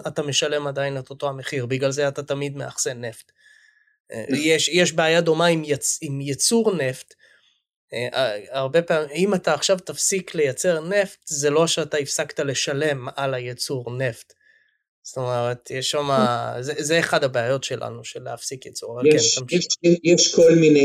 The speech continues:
Speaker 2: יש כל מיני בעיות. לוקח בערך שלושה, ארבעה שבועות עד שאתה מצליח להוריד תפוקה של באר.
Speaker 1: מהמם.
Speaker 2: אמ,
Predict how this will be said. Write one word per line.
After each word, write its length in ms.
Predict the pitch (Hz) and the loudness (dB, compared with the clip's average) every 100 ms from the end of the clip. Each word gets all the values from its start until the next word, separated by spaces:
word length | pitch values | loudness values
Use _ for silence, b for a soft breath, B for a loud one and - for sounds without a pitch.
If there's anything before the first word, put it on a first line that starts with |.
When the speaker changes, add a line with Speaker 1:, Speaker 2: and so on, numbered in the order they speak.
| 131 | 8
Speaker 2:
יש 180 | 160 - | 6 4
כל 140 | 190 180 | 6 8
מיני 240 | 165 156 | 8 8
בעיות. 380 | 139 127 123 117 | 8 8 10 8
לוקח 340 | 123 180 165 156 | 8 6 4 4
בערך 580 | 139 151 151 - - - _ _ | 6 8 8 6 0 -8 _ _
שלושה, 420 | - 160 151 180 160 | 0 4 4 4 4
ארבעה 360 | 147 143 151 | 4 4 6
שבועות 760 | 151 143 123 135 139 139 135 139 - | 6 4 8 8 10 8 6 2 -4
עד 180 | 135 151 | 2 4
שאתה 280 | 156 127 139 127 123 | 6 6 8 8 8
מצליח 540 | 131 123 - - 156 156 | 8 6 6 4 6 6
להוריד 540 | 147 131 135 131 151 151 | 8 8 8 10 8 6
תפוקה 440 | - - - 151 151 | 2 -2 2 4 6
של 280 | - - | 6 6
באר. 440 | 139 135 131 120 117 - _ - | 6 8 8 8 6 4 _ -14
Speaker 1:
מהמם. 420 | 117 104 139 170 | -12 -12 -16 2
Speaker 2:
אמ, 480 | 131 127 123 123 131 | 6 8 10 10 8